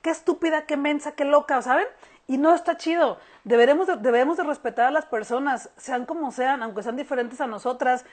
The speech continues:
diferentes a nosotros, con otra condición, con alguna condición mental, con alguna situación, con alguna neurodivergencia, con algún,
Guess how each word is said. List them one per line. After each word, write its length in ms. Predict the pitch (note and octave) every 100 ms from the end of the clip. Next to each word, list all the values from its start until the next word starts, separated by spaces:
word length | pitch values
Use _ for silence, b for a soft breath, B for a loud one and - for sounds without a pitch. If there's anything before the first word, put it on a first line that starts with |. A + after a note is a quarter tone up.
| B B
diferentes 460 | A#3 A#3+ A#3 A#3+ D4
a 40 |
nosotros, 640 | A#3 G3+ B3+ C4 B3+ B3+ B3+ b b
con 160 | - A#3
otra 240 | A#3+ D4
condición, 720 | D4 B3 G#3 G3 B3 A#3+ B3+ - _ _ _ _ _ -
con 140 | B3
alguna 280 | A3+ A3 C4
condición 500 | C#4+ B3+ G#3 - B3+
mental, 520 | B3+ C4 - A3 B3+ B3+ B B
con 200 | - A#3
alguna 320 | G#3+ G#3+ C4+
situación, 560 | C#4+ - - G3+ B3+ C4+
con 180 | A#3+ A3+
alguna 600 | G#3 A3+ B3 C#4 C4+ A3 B B B
neurodivergencia, 1040 | A3+ A#3+ A3+ A3 G#3+ G#3 C4+ D4 D#4 C4+
con 220 | - A3 A3
algún, 480 | A3 B3 C#4 D#4